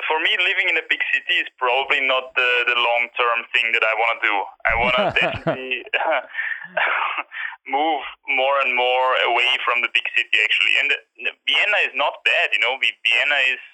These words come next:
Speaker 1: a great city, and I think there was another ranking or something that they did when it comes to quality of life, and Vienna is cam-, coming out number one again because we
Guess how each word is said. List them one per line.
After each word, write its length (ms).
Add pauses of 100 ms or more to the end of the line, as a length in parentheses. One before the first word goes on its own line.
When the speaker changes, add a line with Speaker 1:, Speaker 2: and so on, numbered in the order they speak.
(340)
Speaker 1:
a 160
great 320
city, 400
and 80
I 160
think 240
there 160
was 160
another 480
ranking 480
or 80 (160)
something 320
that 160
they 240
did 320
when 160
it 80
comes 160 (160)
to 400
quality 480
of 160
life, 400
and 160
Vienna 480
is 80 (240)
cam-, 240
coming 320
out 240
number 240
one 240
again 480
because 240
we 80